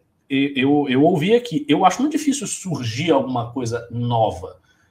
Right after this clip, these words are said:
Nós não temos tantas opções, não existem tantas opções novas. Por exemplo, você que tá me assistindo, pense aí, quais opções novas de esquerda nós temos?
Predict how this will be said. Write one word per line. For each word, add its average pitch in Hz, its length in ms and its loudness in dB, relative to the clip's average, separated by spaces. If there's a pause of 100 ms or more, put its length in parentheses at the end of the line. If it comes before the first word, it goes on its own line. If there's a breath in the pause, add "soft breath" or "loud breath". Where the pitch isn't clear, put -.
(200)
Nós 180 200 2
não 233 140 0
temos 302 480 2
tantas 165 500 -2
opções, 143 320 -4
não 233 100 0
existem 277 360 2
tantas 180 360 -2
opções 151 400 -4
novas. 117 520 -2 (320 soft breath)
Por 170 80 2
exemplo, 151 240 2
você 240 180 0
que - 60 -8
tá 240 140 0
me 226 180 0
assistindo, 147 680 -2 (300 soft breath)
pense 311 300 2
aí, 139 360 2 (240 soft breath)
quais 294 340 6
opções 247 400 -2
novas 190 460 4
de 160 60 -10
esquerda 127 680 -10 (760)
nós 120 220 -6
temos? - 580 -12